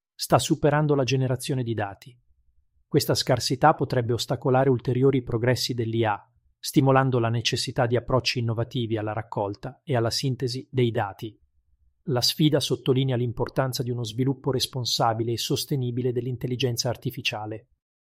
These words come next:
La proliferazione dell'intelligenza artificiale minaccia la democrazia,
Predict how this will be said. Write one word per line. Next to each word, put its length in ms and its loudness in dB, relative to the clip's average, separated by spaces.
La 120 4
proliferazione 760 8
dell'intelligenza 800 2
artificiale 840 -2
minaccia 420 4
la 80 2
democrazia, 800 0